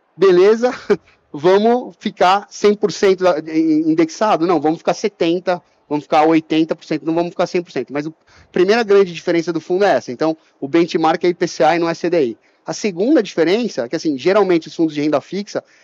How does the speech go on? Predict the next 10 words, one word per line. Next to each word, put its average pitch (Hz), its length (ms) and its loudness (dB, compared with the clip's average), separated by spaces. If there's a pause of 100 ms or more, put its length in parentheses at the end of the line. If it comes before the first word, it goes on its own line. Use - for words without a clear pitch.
eles - 180 -4
têm 196 200 2
posições 185 580 0
mais 185 240 -2
marcadas 175 540 0
na 175 100 -4
renda 170 260 -2
fixa 165 280 -8
local 165 500 0 (420)
e, 208 100 -8